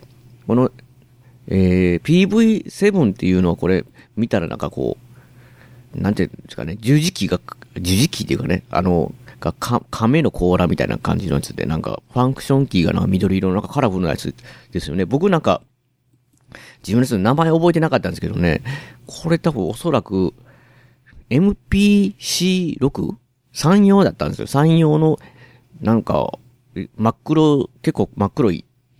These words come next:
感じのパソコンだったんですけど、まあ、その写真をちょっと調べて久し-、久しぶりで懐かしいなと思いましたけど。ね、あのカセットのラインナップね。いや、ソフト。これが、わんぱくアスレチック、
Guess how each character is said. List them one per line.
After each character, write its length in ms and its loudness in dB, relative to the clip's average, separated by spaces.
感 200 0
じ 80 0
の 180 0
パ 100 -10
ソ 100 -4
コ 100 2
ン 40 4
だ 100 0
っ 40 -10
た 120 -6
ん 60 -2
で 60 -4
す 100 -8
け 80 -2
ど、 180 -6
ま 100 -4
あ、 40 -4
そ 80 -6
の 60 -2
写 180 0
真 340 2
を 60 0
ち 80 -4
ょ 20 0
っ 40 -6
と 40 -10
調 140 -2
べ 60 -6
て 80 -6
久 180 -2
し-、 200 -8
久 200 -4
し 80 -4
ぶ 80 -2
り 40 -4
で 80 -2
懐 200 -2
か 80 -2
し 100 -6
い 40 0
な 140 2
と 180 -10
思 160 2
い 80 2
ま 100 2
し 60 -6
た 100 -4
け 100 -4
ど。 180 -2
ね、 120 2
あ 100 4
の 80 2
カ 140 -2
セ 100 2
ッ 20 2
ト 120 0
の 80 0
ラ 100 4
イ 40 4
ン 40 4
ナ 80 2
ッ 40 -6
プ 160 -10
ね。 160 0
い 40 -2
や、 80 0
ソ 140 0
フ 60 -8
ト。 180 -2
こ 120 -6
れ 100 0
が、 240 0
わ 140 2
ん 80 -2
ぱ 140 -2
く 140 -2
ア 60 -2
ス 100 -2
レ 80 0
チ 140 -14
ッ 80 -20
ク、 220 -8